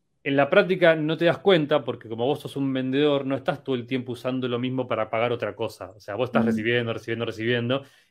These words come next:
Speaker 1: y capaz que vendiste diez cosas y para cuando querés enviar ya tenés destrabado los, la primera venta que fue hace media hora y después
Speaker 2: Ujú.
Speaker 1: se van destrabando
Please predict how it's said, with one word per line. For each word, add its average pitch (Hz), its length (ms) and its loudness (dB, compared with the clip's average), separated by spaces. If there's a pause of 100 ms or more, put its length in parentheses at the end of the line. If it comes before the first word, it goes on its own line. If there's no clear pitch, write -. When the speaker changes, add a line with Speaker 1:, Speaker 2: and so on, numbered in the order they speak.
Speaker 1:
y 120 80 -14
capaz 120 240 2
que 139 100 0
vendiste 123 360 0
diez 131 200 -2
cosas 143 540 2 (260)
y - 60 -16
para 113 240 0
cuando 113 220 -2
querés 131 260 -2
enviar 135 340 2
ya 131 200 -6
tenés 120 400 -6
destrabado 123 580 0
los, 110 320 -8 (160)
la 117 220 -4
primera 123 260 2
venta 123 640 0
que 117 80 -8
fue 117 140 -10
hace 98 260 -10 (180)
media 113 300 -2
hora 120 340 2 (320)
y 110 60 -12
después 104 240 0
Speaker 2:
Ujú. 98 40 -6
Speaker 1:
se 107 60 -4
van 117 120 0
destrabando 120 640 -2